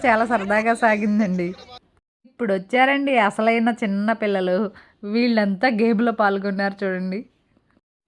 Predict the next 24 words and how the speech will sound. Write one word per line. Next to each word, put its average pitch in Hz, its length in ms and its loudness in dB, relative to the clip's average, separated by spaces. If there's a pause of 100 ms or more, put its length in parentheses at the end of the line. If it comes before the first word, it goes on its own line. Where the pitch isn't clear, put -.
(140)
ఇప్పుడు 359 340 0
మేము 285 240 2
పాల్గొన్న 262 420 4
ఈ 226 280 2
గేమ్ 233 260 2
ఒక్కసారేనండి. 233 880 0
అక్కడికి 202 320 -6
వెళ్ళి 202 200 -2
ఒక 240 140 -4
బాల్ 175 300 0 (100)
పెట్టి 180 240 -6
వస్తే 196 460 -8
చాలు. 196 260 -4 (260)
"అమ్మ, 196 240 -4
మీరు 247 280 0
చిన్నగా 233 520 -2
నడవండి" 220 480 2
అని 214 160 2
చెప్తున్నారు, 202 440 -4
మేము 208 240 -2
ఎక్కడ 185 260 -6
కింద 185 300 -6
పడతామో 208 640 0
అని. 196 160 0